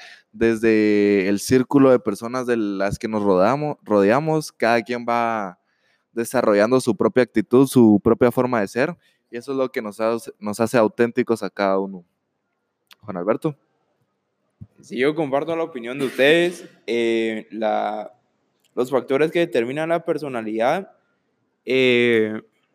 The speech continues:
Speaker 2: son, digamos, la educación que uno recibe desde chiquito,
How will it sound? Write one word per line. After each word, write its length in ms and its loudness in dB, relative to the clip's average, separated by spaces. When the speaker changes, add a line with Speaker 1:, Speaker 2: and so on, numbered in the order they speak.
Speaker 2:
son, 640 -2
digamos, 340 0
la 100 4
educación 600 0
que 100 -6
uno 240 -6
recibe 840 -4
desde 300 -4
chiquito, 720 -4